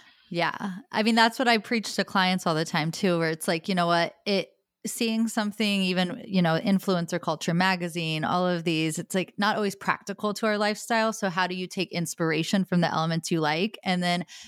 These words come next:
actually analyze, like, am I gonna wear these shoes to run the kids around or, you know, do this or that? It's like, what actually is practical? And that alone helps curb overconsumption or overproduction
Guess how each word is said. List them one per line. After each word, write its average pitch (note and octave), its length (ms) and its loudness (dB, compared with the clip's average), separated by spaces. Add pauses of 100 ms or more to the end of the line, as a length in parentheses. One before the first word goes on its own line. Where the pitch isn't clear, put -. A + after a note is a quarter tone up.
(240)
actually A3 460 -2
analyze, E3+ 720 2
like, D#3+ 160 -4 (180)
am G#3 140 0
I G#3 100 0
gonna F#3 220 0
wear E3+ 220 2
these E3 180 -2
shoes E3 480 0
to E3 460 0
run F3 360 2
the E3 80 0
kids D#3+ 320 -2
around E3 680 0
or, D#3 520 0 (320)
you F#3+ 120 4
know, D#3+ 180 4
do E3+ 180 0
this D#3+ 240 0
or F3 80 2
that? E3+ 240 4
It's - 140 -10
like, F#3+ 140 -12
what G3 280 0 (100)
actually F3+ 460 -2
is D#3 120 -4
practical? - 560 -4
And D#3+ 180 -2
that F#3 200 4
alone E3+ 420 0
helps E3 720 -4
curb E3 380 -2 (120)
overconsumption D#3+ 1040 -2
or - 160 -2
overproduction D3 1080 -2